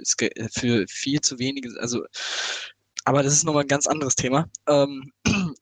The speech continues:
und, aber darauf muss man sich halt einstellen. Und wir sind mittlerweile im, äh, fünften Turnierspiel. Ähm, das sollte dann einfach nicht mehr passieren und man muss es einfach clever spielen. Zum Beispiel so ein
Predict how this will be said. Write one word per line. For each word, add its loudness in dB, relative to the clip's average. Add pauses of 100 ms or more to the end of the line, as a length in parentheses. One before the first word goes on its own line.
(360)
und, -10
aber 2
darauf 2
muss 2
man 0
sich 2
halt 2
einstellen. 0
Und -12 (540)
wir -6
sind -8
mittlerweile 2
im, -6
äh, 0
fünften -10
Turnierspiel. 0 (100)
Ähm, -2 (800)
das 2
sollte -2
dann -2 (100)
einfach -2
nicht -6
mehr 0
passieren 0
und -8
man -2
muss -2
es 2
einfach -4
clever 0
spielen. -2
Zum -2
Beispiel 2
so 4
ein -6